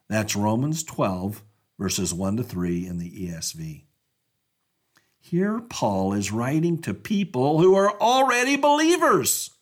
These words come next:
and he prescribes that they first present themselves as a living sacrifice to God, then be transformed by the renewal of their minds,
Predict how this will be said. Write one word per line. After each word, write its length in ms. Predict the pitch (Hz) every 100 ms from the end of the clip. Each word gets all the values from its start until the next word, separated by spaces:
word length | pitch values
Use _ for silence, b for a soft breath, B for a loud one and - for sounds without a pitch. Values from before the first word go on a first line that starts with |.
| b b b b b b b
and 220 | 160 143
he 180 | - 147
prescribes 840 | 139 123 - - 208 254 143 127 117
that 240 | 143 139
they 160 | 135 113
first 640 | - 185 262 339 - -
present 400 | 120 104 104 95
themselves 720 | 104 - 95 87 101 160 - b b _
as 180 | 131 127
a 80 | 127
living 540 | 117 117 113 127 175
sacrifice 760 | - 92 85 110 - 104 107 -
to 140 | 147
God, 520 | 156 160 117 85 - _ _ _ _ _ _ _ _ _ -
then 840 | 101 101 170 339 208 110 120 - - 123
be 160 | 135
transformed 920 | 131 - 170 269 - - 110 107 139 113
by 160 | 131
the 120 | 127
renewal 420 | 139 135 143 151 170
of 60 |
their 120 | 190
minds, 680 | 185 131 95 92 120 202 -